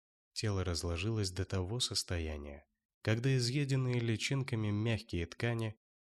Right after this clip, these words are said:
начинают отваливаться под собственным весом. Но сухожилия еще держат скелет. Сохранению трупа также способствовал климат. Плоть сохла быстрее, чем гнила. А вывод из этого такой, что вот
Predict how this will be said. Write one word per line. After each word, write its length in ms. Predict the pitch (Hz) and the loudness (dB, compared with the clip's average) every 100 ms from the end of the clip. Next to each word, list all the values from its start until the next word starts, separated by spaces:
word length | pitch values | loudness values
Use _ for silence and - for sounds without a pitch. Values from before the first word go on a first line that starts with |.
| - | -2
начинают 600 | 104 123 139 143 139 135 | 2 2 2 0 0 0
отваливаться 720 | 117 95 113 120 120 - 104 | -2 0 0 0 -2 -2 -2
под 180 | - - | -4 -4
собственным 680 | - 95 - - 98 95 92 | -2 -4 -6 -4 -2 -2 -2
весом. 440 | 80 - - 76 _ _ _ _ - | -4 -6 -8 -14 _ _ _ _ -4
Но 220 | 101 117 | 0 2
сухожилия 720 | 135 147 143 143 160 151 135 | 2 -2 -2 -2 0 2 2
еще 240 | 123 - 120 | 2 0 -2
держат 440 | 104 101 95 95 | 0 0 0 -4
скелет. 500 | - 95 76 71 - _ _ _ _ _ _ _ - | -4 -4 -4 -8 -14 _ _ _ _ _ _ _ -6
Сохранению 720 | - 104 107 107 117 113 113 | -2 0 2 2 2 2 0
трупа 320 | - 131 - | 0 -2 -2
также 360 | - 123 110 113 | -2 -2 -2 -2
способствовал 800 | - 117 - 123 - - 113 110 | -2 -2 -2 -2 -4 -4 -4 -4
климат. 500 | 107 82 69 69 - _ _ _ _ | -2 -4 -4 -14 -20 _ _ _ _
Плоть 300 | - 85 82 | -4 -2 -2
сохла 400 | - 101 92 104 | -2 -4 -4 -4
быстрее, 640 | 101 107 - 104 76 71 - _ _ | -4 -4 -4 -4 -6 -8 -16 _ _
чем 260 | - 90 82 | -10 -6 -4
гнила. 480 | 82 90 87 73 71 _ _ _ _ _ _ _ _ _ | -4 -2 -2 -6 -10 _ _ _ _ _ _ _ _ _
А 120 | 92 | -2
вывод 360 | 98 139 135 135 | 0 2 0 2
из 160 | 127 135 | 2 2
этого 280 | 139 123 | 0 -2
такой, 540 | 117 117 - 80 71 - _ - | -2 -4 -4 -4 -6 -14 _ -12
что 220 | - 110 | -2 0
вот 260 | 120 139 | 0 -2